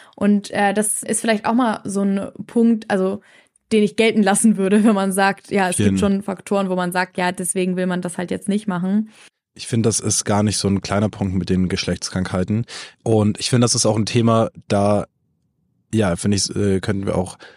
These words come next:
Speaker 2: an anderer Stelle nochmal drüber sprechen, weil ich finde, Geschlechtskrankheiten sind auch immer noch ein Stück weit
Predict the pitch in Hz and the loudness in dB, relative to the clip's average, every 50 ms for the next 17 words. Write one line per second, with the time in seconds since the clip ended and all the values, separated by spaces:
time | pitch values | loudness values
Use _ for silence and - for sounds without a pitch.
0 | _ _ _ _ _ _ _ 95 95 80 90 110 113 113 107 - - 104 98 92 | _ _ _ _ _ _ _ -4 -2 0 0 0 2 2 0 0 0 0 0 0
1 | 101 - - 104 95 92 92 87 - - 98 90 92 90 - - - - - 90 | 0 0 0 2 2 2 2 0 -2 -4 -2 0 0 0 -2 -4 -8 -6 -2 -2
2 | 92 92 - 113 98 87 80 92 - - 104 101 101 87 90 - - 87 90 - | -2 0 2 0 0 0 0 -2 -2 0 0 0 0 0 -2 -4 -2 -4 -4 -4
3 | - - - 98 90 - 101 95 - 104 95 92 - - 98 - - - 101 101 | -4 -4 -4 -4 -4 -2 -6 -4 -2 -2 -4 -4 -4 -6 -8 -10 -8 -4 -2 0
4 | 107 104 104 101 - 101 - - - 104 90 - 101 95 92 87 | 2 2 0 0 -2 -4 -6 -4 -4 -6 -4 0 0 0 0 0